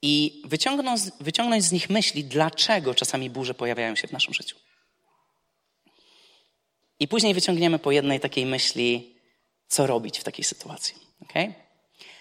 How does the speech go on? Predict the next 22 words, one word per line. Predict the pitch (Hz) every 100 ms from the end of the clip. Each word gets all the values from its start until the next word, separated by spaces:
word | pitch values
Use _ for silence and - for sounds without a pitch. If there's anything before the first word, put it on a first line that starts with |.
| -
Poprosiłbym | 170 214 302 240 208
o | 170
slajd | - 170 170 165 -
z | -
obrazkiem, | - 151 117 - 127 165 - - _ _ _ _
jeśli, | 117 110 - 120 -
jeśli | 117 - 120
tam, | 120 113 110 _ _ _ _ _ -
w |
ogóle | 143 170
nie | 170
wiem, | 131 113
czy | -
tam | 120
były | 117
jakieś | 113 117 -
slajdy. | 113 113 113 117 _ _ _ -
O, | 156 - - - _ _ _ -
super. | - 156 - - _ _ _ _ -
To |
jest | 277 285
pierwszy, | 226 220 202 196